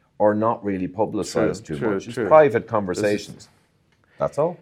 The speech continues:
Speaker 2: It is fascinating how they change definitions in dictionaries, right? I mean, they did it through covid, but even previously, I mean, they've, I've done this in economics and checked all the various,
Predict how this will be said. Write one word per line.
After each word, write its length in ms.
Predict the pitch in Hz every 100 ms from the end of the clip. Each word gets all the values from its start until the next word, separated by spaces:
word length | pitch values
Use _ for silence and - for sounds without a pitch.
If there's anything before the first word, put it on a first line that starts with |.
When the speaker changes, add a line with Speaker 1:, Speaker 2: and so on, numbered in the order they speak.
| _
Speaker 2:
It 120 | 120
is 200 | 135 117
fascinating 520 | - 110 - 98 90 104
how 100 | 104
they 160 | 98
change 440 | 95 127 110 107 -
definitions 560 | 92 101 98 107 90
in 100 | 92
dictionaries, 560 | 95 98 104 95 85 87
right? 180 | 98 107
I 40 |
mean, 160 | 98 98
they 80 |
did 180 | 95 104
it 60 | 98
through 200 | - 101
covid, 360 | - 135 107 92
but 180 | 95 -
even 280 | 131 127
previously, 680 | 101 117 113 95 - 85 82
I 40 | 92
mean, 140 | 101
they've, 220 | 104 82 82 - - -
I've 200 | 135 135
done 180 | 101 98
this 200 | 92 95
in 120 | 92
economics 600 | 92 90 92 95 80 -
and 140 | 90
checked 300 | - - -
all 100 | 82
the 100 | 87
various, 640 | 87 92 90 85 - -